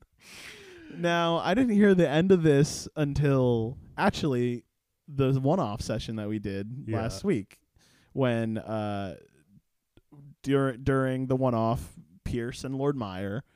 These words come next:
Speaker 1: had a
Speaker 2: Yeah.
Speaker 1: very great heart-to-heart that I felt went really well, and they were both, both visited by spirits from their past and get granted something,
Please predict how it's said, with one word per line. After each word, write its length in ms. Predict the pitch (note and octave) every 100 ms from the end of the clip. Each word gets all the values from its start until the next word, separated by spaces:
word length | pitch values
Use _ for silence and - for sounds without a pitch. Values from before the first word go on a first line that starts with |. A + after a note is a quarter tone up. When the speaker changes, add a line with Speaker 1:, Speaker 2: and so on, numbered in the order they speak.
| _ _ _ _
Speaker 1:
had 180 | B2+ B2+
a 60 |
Speaker 2:
Yeah. 160 | B2 G#2+
Speaker 1:
very 580 | A#2 A2+ A#2+ C3 C#3 D3
great 420 | D3+ B2+ A#2 A#2+ -
heart-to-heart 680 | A#2+ A#2 E3 A#2 A2+ A2+ B2+
that 100 | A#2+
I 80 | A#2
felt 300 | A#2+ A2+ F#2+
went 220 | A#2 A#2
really 240 | A2+ A#2 B2+
well, 440 | G2 G2 G#2 D3
and 160 | B2+ A#2
they 80 | A2+
were 140 | A2
both, 340 | A2+ A2+ A2+ -
both 400 | G#2+ C3 C3 -
visited 380 | B2+ B2 B2 A#2
by 120 | A2
spirits 400 | - - A2+ B2+
from 100 | -
their 100 | C3+
past 480 | - A2+ G#2+ - -
and 220 | G2+ A2
get 180 | A#2+ -
granted 540 | B2 A#2 A2+ G#2 A2 - _ _ _
something, 480 | - A2 A2 A2